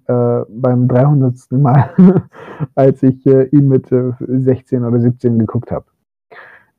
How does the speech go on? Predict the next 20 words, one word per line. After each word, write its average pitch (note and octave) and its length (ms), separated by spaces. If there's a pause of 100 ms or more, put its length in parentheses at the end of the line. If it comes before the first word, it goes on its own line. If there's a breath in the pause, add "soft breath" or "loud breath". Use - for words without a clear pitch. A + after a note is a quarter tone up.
(500)
Ja, F#2 460 (420)
also A#2 180
ich, B2 220
äh, G2+ 180 (320)
und, C3+ 240
und, G#2 400
äh, - 240 (760 loud breath)
ja, G3 460 (840 soft breath)
wie F3 140
ich C#3+ 100
den D3 200
Film D3 440 (720)
finde, F#3 500
das F#3+ 380
hat E3+ 140
sich, - 360 (2250 loud breath)
ja, C#3 480
in A2+ 200
Teilen G3+ 360
bestätigt G#3 680